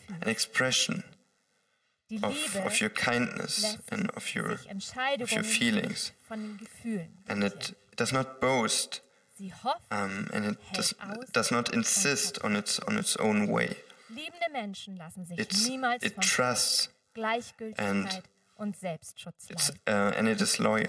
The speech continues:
Speaker 1: Dann kannst du
Speaker 2: And there's
Speaker 1: weiterlesen.
Speaker 2: no room
Speaker 1: Korinther dreizehn,
Speaker 2: for,
Speaker 1: Vers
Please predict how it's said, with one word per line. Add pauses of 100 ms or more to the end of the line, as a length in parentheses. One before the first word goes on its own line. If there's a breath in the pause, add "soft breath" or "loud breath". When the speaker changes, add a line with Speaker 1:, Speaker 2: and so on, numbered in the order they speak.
(180)
Speaker 1:
Dann
kannst
du (100)
Speaker 2:
And
there's
Speaker 1:
weiterlesen.
Speaker 2:
no
room
Speaker 1:
Korinther (120)
dreizehn,
Speaker 2:
for,
Speaker 1:
Vers